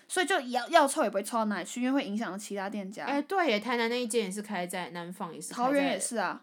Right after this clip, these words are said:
Speaker 2: 哦，对耶。
Speaker 1: 台北，
Speaker 2: 台北好像有，
Speaker 1: 呃，台北不一定。
Speaker 2: 有一间也是。
Speaker 1: 就不一定了。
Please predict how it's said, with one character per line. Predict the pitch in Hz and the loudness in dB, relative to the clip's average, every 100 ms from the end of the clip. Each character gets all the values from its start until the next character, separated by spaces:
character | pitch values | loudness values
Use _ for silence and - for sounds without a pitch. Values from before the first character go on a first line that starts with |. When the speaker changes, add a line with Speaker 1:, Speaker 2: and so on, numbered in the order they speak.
| _ | _
Speaker 2:
哦， | 185 180 | -12 -12
对 | 202 196 71 | -10 -8 -10
耶。 | - | -2
Speaker 1:
台 | 240 | 0
北， | 240 220 120 | 2 0 -2
Speaker 2:
台 | 214 | -2
北 | 202 | 2
好 | 220 | 4
像 | |
有， | 294 | 8
Speaker 1:
呃， | |
台 | 453 | 8
北 | 392 | 6
不 | 370 | 2
一 | 262 | 0
定。 | 294 190 | -2 -4
Speaker 2:
有 | 196 | -4
一 | 233 | -6
间 | 240 - 202 185 | -4 -4 -4 -6
也 | 135 | -10
是。 | - - - 156 - | -12 -12 -12 -16 -12
Speaker 1:
就 | 214 285 | -6 -4
不 | 277 | -4
一 | 208 | -6
定 | - 180 | -6 -10
了。 | - | -10